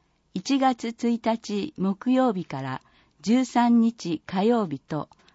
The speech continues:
三十日金曜日です。こぐまちゃんクラブ。対象は乳幼児とその保護者。十二月九日火曜日、午前十時半と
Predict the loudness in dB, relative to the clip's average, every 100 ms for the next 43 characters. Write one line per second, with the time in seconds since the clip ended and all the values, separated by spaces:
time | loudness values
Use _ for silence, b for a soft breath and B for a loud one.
0 | b 0 4 6 6 4 2 0 -4 -8
1 | -6 0 4 6 4 0 -6 -8 -14 -18
2 | -20 _ _ _ _ _ _ _ _ _
3 | _ _ _ _ _ _ _ -2 4 8
4 | 8 8 6 2 2 0 -2 -2 -6 -12
5 | _ _ _ _ _ _ _ _ _ _
6 | -2 -2 0 2 4 4 2 0 -4 -6
7 | 6 10 10 10 8 4 -2 -4 -6 -6
8 | -2 2 2 0 -2 -2 -6 -8 -12 _
9 | _ _ _ _ _ _ _ -4 4 8
10 | 8 6 2 -2 -4 -4 -4 0 2 2
11 | -2 -2 -2 2 2 0 -4 -6 -8 _
12 | _ _ _ _ 0 0 2 0 -2 -4
13 | 0 2 2 0 0 -2 -2 -6 -10 -10